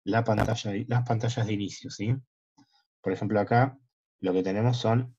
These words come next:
ayuda. O sea, si yo voy a ayuda, acá, acá tienen, pueden ir ver las instrucciones de uso, cualquier otra cosa que les ayude a la persona.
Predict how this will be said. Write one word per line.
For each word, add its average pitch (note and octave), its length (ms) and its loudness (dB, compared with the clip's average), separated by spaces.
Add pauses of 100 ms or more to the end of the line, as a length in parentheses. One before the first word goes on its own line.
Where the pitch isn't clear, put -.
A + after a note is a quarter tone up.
ayuda. A#2+ 720 0 (280)
O - 20 -20
sea, - 100 -8
si - 140 -12
yo G2 140 -4
voy G2 120 -2
a G#2 40 -2
ayuda, A2+ 320 2
acá, G2+ 180 -2 (100)
acá G#2+ 200 -4
tienen, G#2+ 260 -4
pueden G2+ 200 -4
ir G2+ 200 -6
ver G2+ 180 -6
las G2 140 -8
instrucciones G#2+ 480 -6
de A2+ 100 2
uso, C3 280 0
cualquier G2+ 340 -2
otra G2 180 -4
cosa G#2 200 -6
que G2 40 -4
les - 80 -10
ayude G2+ 280 -6
a G2 40 -2
la G2 100 -4
persona. D3 760 -4